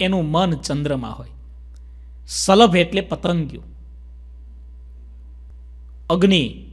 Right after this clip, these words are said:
પ્રકાશ, ગમે ત્યાં ફરતું હોય, પણ એનું, એનું, એનું ચિંતન કોનું હોય?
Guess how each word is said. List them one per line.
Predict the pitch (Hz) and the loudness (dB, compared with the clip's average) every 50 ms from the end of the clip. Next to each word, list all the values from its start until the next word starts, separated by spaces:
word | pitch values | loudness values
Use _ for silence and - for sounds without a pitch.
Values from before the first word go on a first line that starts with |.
| - - - | -18 -12 -8
પ્રકાશ, | - 135 - 170 170 170 156 131 113 - - - - - - - - - - - - - - - - - - - - - - - - - - - - | -8 -2 2 6 6 6 6 6 2 -4 -8 -10 -12 -14 -18 -20 -20 -20 -18 -18 -18 -18 -18 -18 -18 -18 -18 -18 -18 -20 -18 -18 -18 -18 -18 -14 -12
ગમે | 139 147 202 220 233 233 240 254 247 247 | 2 6 8 10 10 10 10 10 8 8
ત્યાં | 247 226 202 | 8 6 4
ફરતું | - - 202 190 196 - | 4 2 0 0 4 4
હોય, | 196 185 | 4 4
પણ | 180 185 185 | 4 2 0
એનું, | 180 170 151 - | 2 0 0 0
એનું, | - 170 180 190 160 | 0 -2 -2 0 -2
એનું | 190 190 165 | -2 -4 -4
ચિંતન | - - 185 180 190 190 - 202 | -2 0 0 0 2 2 2 0
કોનું | 202 202 214 208 214 202 | 2 2 2 4 4 6
હોય? | 196 214 214 | 6 4 4